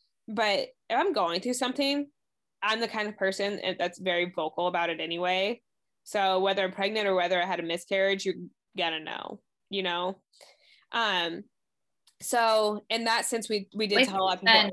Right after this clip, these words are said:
Speaker 2: just to point out, sorry, just to point out, like, each week,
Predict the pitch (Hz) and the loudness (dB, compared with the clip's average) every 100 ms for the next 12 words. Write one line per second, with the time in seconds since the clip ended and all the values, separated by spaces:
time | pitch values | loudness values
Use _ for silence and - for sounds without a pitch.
0 | 165 208 196 - 185 185 _ _ _ 214 | -2 -2 0 0 -2 -4 _ _ _ 0
1 | 196 180 175 - _ _ _ _ _ _ | 6 6 4 -4 _ _ _ _ _ _
2 | _ _ _ _ - 214 - 190 254 254 | _ _ _ _ 2 4 4 4 2 4
3 | - 226 202 170 170 - 190 - 196 208 | -2 0 6 8 8 6 2 0 -4 -2
4 | 202 - - - 175 185 190 180 - | 0 0 -2 -6 -4 -2 -2 -4 -10